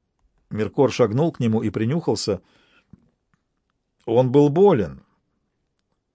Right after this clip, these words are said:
но теперь поправится, и очень быстро", — сообщил Золотой Дракон.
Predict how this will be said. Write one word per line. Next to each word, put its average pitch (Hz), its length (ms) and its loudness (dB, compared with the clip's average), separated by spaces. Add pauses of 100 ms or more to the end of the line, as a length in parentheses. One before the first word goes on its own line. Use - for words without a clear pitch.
но 135 340 2
теперь 190 360 2
поправится, 127 800 0
и 123 120 0
очень 160 300 2
быстро", — 117 420 -4 (300)
сообщил 101 600 -4
Золотой 107 360 -2
Дракон. 98 420 -6